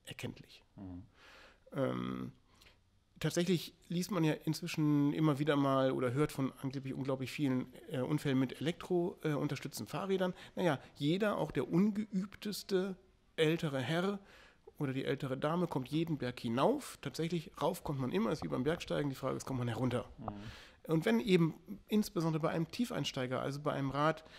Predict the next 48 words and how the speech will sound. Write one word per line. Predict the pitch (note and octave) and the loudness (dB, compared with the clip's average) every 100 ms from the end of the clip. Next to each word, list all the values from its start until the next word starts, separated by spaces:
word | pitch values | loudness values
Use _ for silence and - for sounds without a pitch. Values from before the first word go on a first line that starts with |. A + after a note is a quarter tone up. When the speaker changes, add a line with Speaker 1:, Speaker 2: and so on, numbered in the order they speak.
| - | -12
Speaker 1:
das | - - | -8 0
keine | F#3+ F3+ | 2 2
Querverstrebung | - G3+ F#3+ - D3+ B2+ A#2 | 0 -2 -2 0 0 0 -2
hat, | - - _ - | -6 -12 _ -20
sondern | - D3 C#3 | -6 -4 -2
eben | C#3 C3+ | -2 -4
tatsächlich | C3+ D3 | -4 -6
den | C#3 C3 | -4 -6
tiefen | G#3 G3+ E3 | -4 -2 -2
Durchstieg | D#3+ G3+ - C#3 - - _ - | -2 -2 -2 -4 -6 -12 _ 0
ermöglicht, | C3 C#3+ E3+ D#3 - | 6 8 6 4 -2
was | C#3 | -4
ja | C3+ | -2
gerade | C3+ C3+ | -2 0
bei | C3+ | 0
älteren | C#3+ C#3+ B2+ | 0 -2 -2
Leuten | C3+ C3+ | -2 0
gerne | C3 B2+ | -2 -2
gewünscht | C3+ G3 F3+ | 0 0 -2
ist, | - | -6
weil | - | -8
das | C3+ | -6
Bein | E3 E3 | -4 -2
eben | C#3+ C#3 | -2 -2
nicht | C#3+ C#3 | -2 -2
mehr | C3 | -2
so | B2+ | -2
einfach | A#2+ B2 A#2+ - _ - | -4 -6 -10 -14 _ -12
zu | C3+ | -6
heben | B2 D3+ C3+ C3+ | 2 4 6 2
ist. | C#3+ - - - | -2 -10 -20 -8
Wenn | D#3+ | -2
eben | D#3 D3 | 0 0
ein | C#3 | 0
solches | D#3+ F#3 F#3 - | 0 0 -4 -2
Rad | C#3 F3+ | 0 0
in | - D3 | 0 0
minderer | E3+ D#3+ C#3 | 2 0 -2
Qualität, | - D3 C3 B2 - G#3+ - D3 | -4 -4 -2 -2 -2 -4 -4 -4
in | |
minderer | C3 C#3+ C3 B2+ | -4 -4 -6 -6
Rahmenqualität | D3 F3 E3 D#3+ D3 - C#3+ | -2 -2 -4 -4 -4 -4 -6
mit | C3+ D3 | -6 -6
hoher | C#3 | -6
Geschwindigkeit | C3+ C#3+ C3+ B2+ B2+ | -6 -8 -6 -6 -8
bergab | - - - - | -10 -12 -14 -12
gefahren | - D#3 | -6 -4
wird, | D3+ | -2